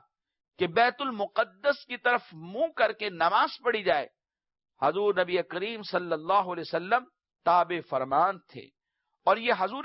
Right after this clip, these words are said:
اقدس صلی اللہ علیہ وسلم کی طرف سے اللہ تبارک و تعالیٰ کی رضا جوئی تھی، مگر آپ صلی اللہ علیہ وسلم کا جو قلب اقدس تھا، وہ یہ چاہتا تھا کہ کعبہ کی طرف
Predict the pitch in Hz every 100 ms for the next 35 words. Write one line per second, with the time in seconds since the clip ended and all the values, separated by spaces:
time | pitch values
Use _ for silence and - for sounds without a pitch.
0 | 269 - 233 269 269 - 226 220 202 233
1 | 233 214 196 175 208 220 262 277 - 202
2 | _ 240 269 285 - - 175 120 _ _
3 | _ - 247 254 240 190 175 170 185 185
4 | 147 151 - 165 180 226 202 - 233 190
5 | 151 147 196 165 143 196 277 302 - 165
6 | - _ _ _ _ _ 120 143 170 156
7 | - _ _ 151 180 185 180 175 151 147
8 | 156 185 160 147 156 175 196 160 147 147
9 | 165 175 165 139 156 202 254 - 143 117
10 | _ _ _ _ _ 180 254 220 269 254
11 | - 180 214 233 311 269 - 175 123 -
12 | _ _ _ _ _ 220 214 - 190 208
13 | 277 285 254 247 240